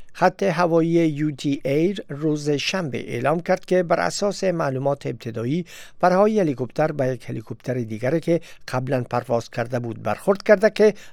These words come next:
به سقوط آن منجر شده است. شبکهٔ خبری روسیه گزارش داده که تمام سرنشینان هلیکوپتر، پانزده مسافر و سه حمله، برای یک شرکت دولتی نفت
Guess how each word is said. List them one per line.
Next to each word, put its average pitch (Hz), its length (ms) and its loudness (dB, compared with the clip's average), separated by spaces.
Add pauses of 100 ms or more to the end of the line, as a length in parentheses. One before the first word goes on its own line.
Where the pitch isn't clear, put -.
به 123 140 -2
سقوط 170 480 -4
آن 165 160 -2
منجر 156 500 -4
شده - 300 -8
است. - 260 -10 (840)
شبکهٔ 214 520 4
خبری 180 380 2
روسیه 135 440 0
گزارش 110 420 -4
داده 196 220 2
که 185 180 0
تمام 202 580 0
سرنشینان 147 680 -2
هلیکوپتر، 143 680 -2 (360)
پانزده 135 340 0
مسافر 127 480 -4
و 120 60 -6
سه 127 220 -6
حمله، 123 320 -2 (320)
برای 139 360 0
یک 139 280 -4
شرکت 131 460 -4
دولتی 117 680 -6
نفت 123 400 -6